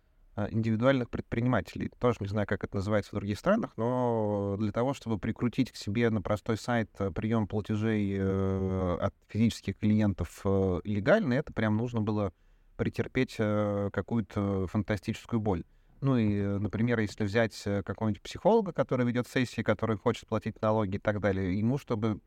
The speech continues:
п-, получать электронные платежи от клиента, это прям нужно было танцевать с бубном. Мы решили эту штучку упростить, э, и что-то из нее сделать. Но,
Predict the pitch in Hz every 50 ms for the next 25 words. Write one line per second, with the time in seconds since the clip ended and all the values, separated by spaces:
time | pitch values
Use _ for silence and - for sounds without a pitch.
0 | _ _ - 107 107 92 - 110 113 113 - - 127 110 - 107 107 - - 120
1 | 117 113 110 98 - 113 101 - 107 104 113 110 98 - - 117 110 123 165 214
2 | 226 - - 123 139 - 107 - 113 113 113 113 120 120 - 113 101 110 107 104
3 | - - 101 - - 110 110 104 90 101 147 208 226 208 202 196 - _ - -
4 | - - - - - _ _ 123 131 143 131 - - 131 123 117 - 120 107 -
5 | - 135 113 - - 117 110 - - 120 113 - - 220 226 - - - - 117
6 | 110 - - - - 139 - - 127 117 - 123 123 120 107 117 120 98 95 87
7 | - - 123 135 139 139 135 131 127 123 120 117 113 110 107 104 95